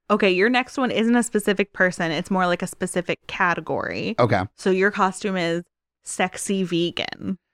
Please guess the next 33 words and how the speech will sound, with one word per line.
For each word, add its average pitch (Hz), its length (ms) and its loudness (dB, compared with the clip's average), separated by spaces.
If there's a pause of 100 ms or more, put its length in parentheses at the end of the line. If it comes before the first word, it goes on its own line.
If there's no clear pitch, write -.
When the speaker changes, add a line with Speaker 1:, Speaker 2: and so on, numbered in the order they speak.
(140)
Speaker 2:
Sexy 175 540 4
Speaker 1:
<laughs> - 0 -
Speaker 2:
vegan. 107 680 0 (340)
Speaker 1:
Yeah, 196 300 2
but 220 160 2
you 254 140 6
also 254 260 6
can't 214 240 2
say 202 120 6
vegan 180 320 2
even 175 180 -2
though 170 100 2
it's 170 140 -2
not 165 200 0
trademarked. - 300 0 (240)
<laughs> 147 140 6
Speaker 2:
Okay. - 240 2
Speaker 1:
'Cause 240 440 4
it's 220 160 4
my 208 240 4
fucking 180 320 0
rules. 190 580 4
<laughs> - 40 -20 (1120)
Speaker 2:
Uh, 143 300 4
I'm 143 100 2
gonna 160 120 4
call 143 260 4
this 139 300 2 (260)
costume 135 540 6
the 117 320 4
no 120 360 8
meat 135 360 6
treat. 143 420 2